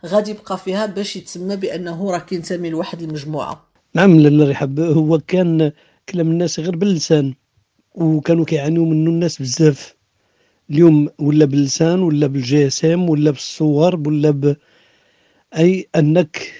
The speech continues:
Speaker 2: فيما تحركتي كتلقى سيوفهم م-، مجدينها لك في وجهك.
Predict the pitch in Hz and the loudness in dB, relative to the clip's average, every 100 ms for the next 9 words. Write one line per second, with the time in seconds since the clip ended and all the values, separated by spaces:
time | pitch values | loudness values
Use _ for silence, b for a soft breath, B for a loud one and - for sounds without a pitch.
0 | - _ - 147 127 147 196 - 160 160 | -20 _ -6 -4 -2 2 0 0 -4 -4
1 | 139 - 226 - _ _ _ _ _ 175 | -6 -4 -4 -4 _ _ _ _ _ -6
2 | 151 160 - 208 220 _ _ _ _ _ | -4 -4 0 -2 -2 _ _ _ _ _
3 | _ - - 175 175 - 160 202 208 _ | _ -6 0 4 4 4 2 2 -2 _
4 | _ _ _ _ _ 185 156 147 175 151 | _ _ _ _ _ -4 -2 -2 -2 0
5 | 143 127 180 160 151 139 - 156 139 127 | 0 4 4 6 2 -2 -8 -4 -2 -4
6 | 135 - | -8 -14